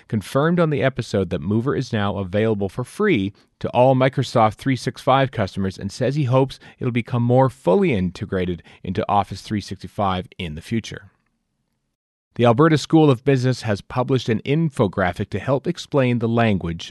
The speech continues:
of artificial intelligence. Often used interchangeably, big data,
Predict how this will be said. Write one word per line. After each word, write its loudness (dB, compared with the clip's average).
of -4
artificial -6
intelligence. -2
Often 2
used 4
interchangeably, -2
big -2
data, 2